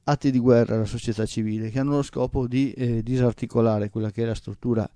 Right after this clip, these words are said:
sociale per sottometterla al Dio dei cristiani. È interessante questo passo che indica la doppia funzione. "Voi che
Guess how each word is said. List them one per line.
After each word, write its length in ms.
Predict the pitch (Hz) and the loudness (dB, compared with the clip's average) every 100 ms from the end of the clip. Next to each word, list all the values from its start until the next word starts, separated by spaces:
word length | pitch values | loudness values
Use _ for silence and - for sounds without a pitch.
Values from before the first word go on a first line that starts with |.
| - - - _ | -18 -20 -20 _
sociale 720 | - 139 - 120 95 92 - | -4 -2 2 0 0 -4 -6
per 240 | - 117 98 | 2 2 2
sottometterla 920 | - 127 131 107 110 - 104 98 85 | -2 -4 -2 -4 -6 -6 -6 -6 -8
al 180 | - 117 | -6 -6
Dio 180 | - - | -6 -8
dei 120 | 95 | -8
cristiani. 640 | - 92 - - 73 80 90 - - - _ - - _ _ _ _ _ _ _ _ | -10 -12 -12 -12 -12 -14 -18 -20 -20 -20 _ -20 -20 _ _ _ _ _ _ _ _
È 80 | 165 | 2
interessante 1120 | 190 - 170 170 - 127 101 107 123 127 - | 2 4 2 2 0 -2 -2 -4 -4 -4 -6
questo 320 | - 123 - 135 | -4 -4 -4 -6
passo 440 | 110 95 87 - 110 | -6 -6 -6 -8 -6
che 120 | 135 | -2
indica 400 | 156 165 135 135 | -2 -2 -4 -2
la 120 | 117 | 0
doppia 420 | 117 123 175 139 | -2 -4 -2 -2
funzione. 720 | 131 127 104 - - - 95 82 - - - _ _ _ _ _ _ _ - | -2 -4 -8 -10 -14 -12 -12 -12 -16 -20 -20 _ _ _ _ _ _ _ -16
"Voi 360 | 120 175 214 143 | 0 2 2 0
che 180 | - | -6